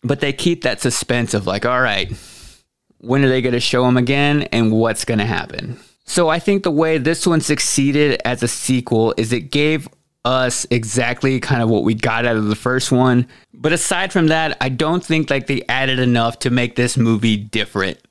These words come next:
My only issue was that there was nothing that kind of stood out that made this movie different than the first one. I felt like you put them side to side,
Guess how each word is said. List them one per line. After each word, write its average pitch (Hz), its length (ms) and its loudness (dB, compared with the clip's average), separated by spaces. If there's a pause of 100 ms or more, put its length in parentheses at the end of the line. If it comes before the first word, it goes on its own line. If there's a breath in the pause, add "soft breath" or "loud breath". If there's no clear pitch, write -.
(140)
My 151 160 2
only 202 380 2
issue 156 300 0
was 120 160 0
that 120 180 0
there 135 100 0
was 131 160 0
nothing 147 480 4
that 123 240 -2
kind 117 240 0
of 117 140 0
stood 123 380 -2
out 110 400 0 (520 soft breath)
that 123 280 -2
made 127 380 2
this 123 240 -2
movie 110 360 4
different 104 420 2
than 110 100 4
the 101 80 2
first 101 360 -2
one. 85 300 0
I 110 120 0
felt 120 180 0
like 110 260 -2
you 127 100 -2
put 143 180 -4
them 139 160 0
side 135 280 -2
to 135 60 0
side, 127 500 -2